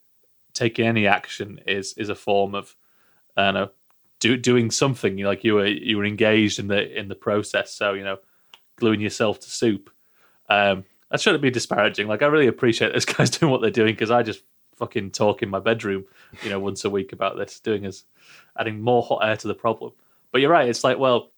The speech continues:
it's the same problem you were experiencing back in two thousand and six. It's basically, like, lobbying intensely in a militant way to a, a, in a lot of ways with the X R and Just Stop Oil stuff is, like,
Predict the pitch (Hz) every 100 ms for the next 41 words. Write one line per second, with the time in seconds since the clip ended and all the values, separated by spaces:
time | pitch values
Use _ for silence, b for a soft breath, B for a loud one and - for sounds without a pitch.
0 | - 127 - 117 156 147 143 131 120 120
1 | - 117 113 110 120 104 107 - 107 110
2 | 107 101 107 101 - - 113 - - -
3 | 113 - 113 107 - 113 104 117 107 101
4 | 98 101 - 113 110 104 101 104 104 101
5 | 110 107 101 101 98 _ _ _ _ -
6 | 127 113 107 104 98 _ _ _ _ _
7 | _ _ _ _ _ _ _ _ 131 120
8 | - - 131 135 123 151 175 120 107 101
9 | 104 107 - - - 113 - 113 107 107
10 | 107 - 113 113 117 - 110 101 104 98